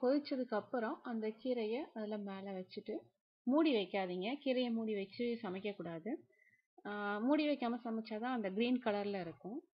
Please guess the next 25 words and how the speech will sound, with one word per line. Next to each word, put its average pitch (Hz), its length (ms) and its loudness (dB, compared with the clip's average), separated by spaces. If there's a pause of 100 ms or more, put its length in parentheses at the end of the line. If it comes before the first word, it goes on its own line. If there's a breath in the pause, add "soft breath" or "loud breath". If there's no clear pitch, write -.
(520)
ஆ, 202 320 -2
டேஸ்டாவும் 247 600 2
இருக்கும். 202 360 -2
So, 254 160 -4
நீங்க 220 200 -2
மூடி 247 260 0
வைக்காம 202 380 -2
இது 190 140 -6
பண்ணிக்கோங்க. 185 360 -4
உப்பு 202 300 0
இப்ப 233 160 0
சேர்க்க 196 300 -4
வேண்டாம், 180 400 -6 (180)
கடைசியில 214 460 0
சேர்த்துக்கலாம். 180 500 -6 (520 loud breath)
நல்லா 277 240 4
கிளறி 254 460 4
விடுங்க. 185 380 -4 (420)
தண்ணி 277 300 2
கொஞ்சமா 254 420 2
இருந்தாலே 214 380 0
போதும், 220 380 -2
நிறைய 214 300 0
தண்ணி 190 240 -4
தேவைப்படாது. 180 760 -8